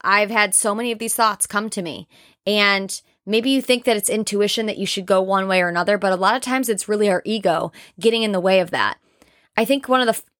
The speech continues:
most important things that we have to understand is that there's a real difference between human instinct and God's spirit. So if we're talking more, um, in terms of being a Christ follower, which I know a lot of you that do follow this podcast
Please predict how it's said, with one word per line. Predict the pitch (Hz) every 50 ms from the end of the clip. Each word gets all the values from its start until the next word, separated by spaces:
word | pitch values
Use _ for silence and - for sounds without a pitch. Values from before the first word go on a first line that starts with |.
| _ _ _
most | 196 202 226 254 262 - 247
important | 226 185 214 226 202 208 202
things | 202 190 190 -
that | 196
we | - 190
have | 202 180 -
to | - -
understand | 175 180 165 175 - - - 175 175 180 185 202 -
is | 196 202
that | 220 214 208
there's | 214 214 196
a | 214 208
real | 220 247 247 233
difference | 202 - 220 208 - 233 220 214 -
between | - 196 190 - 190 190 190 185 185 180 180 175 - - - - - - _ _ _
human | - - 247 254 247 247 233 220
instinct | - - 190 190 214 220 - - 277 277 294 330 370 370 - - - - - _ _ _ _ _ _ _ _ _ _ -
and | 214 220 220 196
God's | 208 208 202 190 190 -
spirit. | - - 214 202 190 156 117 - -
So | - 220
if | 208 214
we're | 220
talking | 214 - 208 214 220 220 - 247 233 226 220 214
more, | 202 196 196 196 190 185 185 185 185 185 180 - _ _ _ _ _ _ _ _ _
um, | 190 196 190 185 180 175 -
in | - 202
terms | 196 - 220 208 196 208
of | 190
being | 196 190 175
a | 180 175
Christ | - - 214 214 220 -
follower, | - 254 247 262 269 277 285 302 311 302
which | 240 196 196 - - -
I | - 190 190
know | 190 185 185 185 185
a | 175 -
lot | 170 190 185 190
of | 175
you | 190 175
that | 185 180 -
do | 208 208
follow | 202 208 196 196 196
this | 196 196 -
podcast | - - 180 185 185 185 - 202 196 202 214 - -